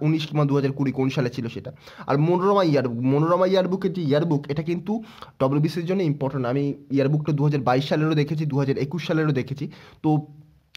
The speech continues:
ডব্লিউবিসিএস এর ক্ষেত্রে কিন্তু কাজ করবে না। Even প্রচুর ডেটা রয়েছে, এই ডেটা পড়তে গেলে কিন্তু আপনার মাথা খারাপ হয়ে যাবে, সেক্ষেত্রে কাজ করবে না। আপনি,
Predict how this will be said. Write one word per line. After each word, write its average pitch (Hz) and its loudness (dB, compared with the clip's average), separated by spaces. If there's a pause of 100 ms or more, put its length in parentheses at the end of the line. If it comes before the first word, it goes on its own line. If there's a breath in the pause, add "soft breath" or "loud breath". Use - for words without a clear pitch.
(140)
ডব্লিউবিসিএস 147 2
এর 180 -4
ক্ষেত্রে 165 -8
কিন্তু 160 -4
কাজ 123 -2
করবে 120 -4
না। 131 0
Even 170 0
প্রচুর 165 0
ডেটা 165 2
রয়েছে, 160 2 (240 loud breath)
এই 165 2
ডেটা 156 0
পড়তে 139 -2
গেলে 139 0
কিন্তু 135 -4
আপনার 147 -2
মাথা 113 0
খারাপ 147 -2
হয়ে 143 2
যাবে, 139 0
সেক্ষেত্রে 131 -8
কাজ 113 0
করবে 127 -2
না। 151 -2
আপনি, 139 0